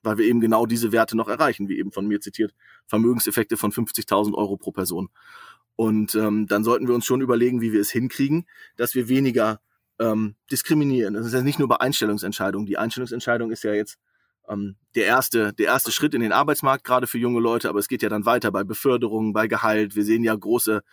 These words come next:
ähm, Gender Pay Gaps, die, ähm, das haben wir zusammen in, in der Studie auch rausgefunden, die auch, äh,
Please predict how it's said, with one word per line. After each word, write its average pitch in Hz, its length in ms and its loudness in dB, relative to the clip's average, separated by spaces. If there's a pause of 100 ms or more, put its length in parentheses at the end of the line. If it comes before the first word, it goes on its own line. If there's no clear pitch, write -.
(380)
ähm, 110 240 2
Gender 117 320 0
Pay 120 200 2
Gaps, 117 400 -2
die, 110 200 -4
ähm, 104 240 -2
das 107 160 -8
haben 110 100 0
wir 110 140 2
zusammen 110 340 0
in, 107 140 0
in 107 80 -2
der 101 80 0
Studie 143 260 2
auch 110 160 0
rausgefunden, 113 520 -2 (340)
die 110 100 2
auch, 107 160 -2 (100)
äh, 67 120 -4